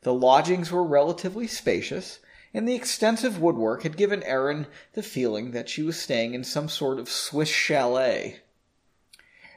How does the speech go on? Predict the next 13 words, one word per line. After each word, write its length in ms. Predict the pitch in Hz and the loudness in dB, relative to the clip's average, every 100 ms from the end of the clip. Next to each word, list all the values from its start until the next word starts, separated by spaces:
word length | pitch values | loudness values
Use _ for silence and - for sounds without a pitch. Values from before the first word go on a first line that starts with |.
| - | -2
Not 320 | 139 156 - | 2 2 2
the 480 | 165 135 113 - - _ 107 | 0 2 -2 -6 -14 _ -6
uh, 160 | 101 90 | -4 -4
Canadian 560 | - 131 123 117 101 | -6 -4 -2 0 -2
chain 400 | 101 127 110 104 | -4 -4 -4 -6
of 260 | - 92 - | -8 -12 -10
rotisserie 540 | 101 101 131 - 104 92 | -8 -6 -6 -6 -6 -6
chicken 360 | - 117 101 | -6 -6 -6
restaurants, 640 | 87 85 - 67 80 - - - - - - _ _ _ _ | -4 -6 -6 -10 -8 -10 -12 -16 -20 -20 -20 _ _ _ _
but 320 | - 123 - 123 | 4 4 2 -2
like 180 | 117 | -2
a 80 | 104 | -2
building, 440 | - 92 67 - | -6 -6 -6 -12